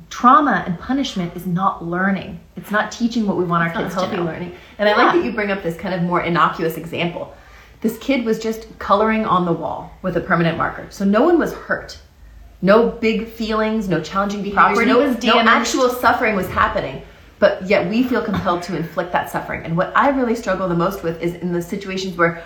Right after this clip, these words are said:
Speaker 2: our kid is obviously visibly suffering already.
Speaker 1: Already.
Speaker 2: Their, their sibling is hurting them. They had a traumatic thing happen on the playground. They're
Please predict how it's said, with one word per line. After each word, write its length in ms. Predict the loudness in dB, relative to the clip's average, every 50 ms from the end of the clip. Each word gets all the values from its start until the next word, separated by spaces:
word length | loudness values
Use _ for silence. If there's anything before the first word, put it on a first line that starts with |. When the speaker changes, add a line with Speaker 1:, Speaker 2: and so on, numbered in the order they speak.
| -10 -6 -6
Speaker 2:
our 100 | -6 -4
kid 180 | -2 0 2 2
is 120 | 2 2 0 -2 2 4
obviously 540 | 6 6 4 2 0 -4 -6 -6 -6 -4 -2
visibly 440 | 0 2 2 2 0 -2 -2 -6
suffering 440 | -6 -4 -4 -4 -4 -4 -6 -4 -4
already. 360 | -4 -4 -2 -2 -2 -2 -2
Speaker 1:
Already. 340 | -4 -8 -8 -10 -14 -14 -14 -16 -18 -20 -14 -4 2
Speaker 2:
Their, 160 | 2 2 2 2 -2 -10 -8
their 160 | -8 -8 -8
sibling 420 | -8 -4 -2 -2 -2 0 -2 -2 -4
is 100 | -4 -4
hurting 360 | -2 0 0 0 2 0 -2
them. 240 | -2 -4 -6 -8 -12 -12 -10
They 80 | -8 -4
had 140 | -4 -4
a 80 | -4 -4
traumatic 520 | -4 -4 -2 0 2 2 2 2 0 -2
thing 140 | -4 -4 -4
happen 280 | 0 -2 -2 -2 0 -2
on 100 | -4 -4 -4
the 60 | -6
playground. 680 | -8 -6 -2 -2 -2 -2 -2 -2 -4 -4 -6 -8 -12 -14 -18 -20 -20 -20 -16 -4 0
They're 120 | 2 4